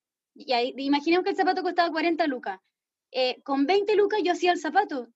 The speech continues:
y con las otras veinte teníamos un mundo de posibilidades de qué hacemos con estas veinte lucas. Mandamos a hacer el logo, eh, y con eso pagamos, ¿qué? La pri-, un tercio del logo, porque no nos alcanza. Con esas veinte lucas,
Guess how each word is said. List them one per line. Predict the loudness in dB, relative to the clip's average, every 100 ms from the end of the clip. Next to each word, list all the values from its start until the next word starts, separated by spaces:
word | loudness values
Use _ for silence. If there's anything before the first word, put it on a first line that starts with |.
| -14
y |
con | -6 -2
las | -2
otras | 2 2 2
veinte | 0 -2 -2 -4
teníamos | -2 0 -2 -4 -4
un | -4 -2
mundo | -2 0 0
de |
posibilidades | 0 0 0 2 0 -2
de | -4
qué | -2
hacemos | -2 0 -2
con | -2 -4
estas | -4 -4
veinte | -6 -4
lucas. | -4 -4 -6 -6 _ _ -6
Mandamos | -4 0 0 0
a |
hacer | -2 -2
el | 0
logo, | 0 -2 -2 -2 -2 -2
eh, | -2 -2
y | -2 -8 -4
con | -2 -2
eso | -2 0
pagamos, | 0 2 0 -2
¿qué? | 0
La | 0
pri-, | 0 -6
un | -10 -10
tercio | -10 -8 -6
del | -4 -2
logo, | -2 -2
porque | -4 -6 -6
no | -2
nos | -2
alcanza. | -2 -4 -4 -4 -4 -4 -8 _ _ _
Con | -2
esas | 0 2
veinte | 2 0 0
lucas, | 0 0 0 0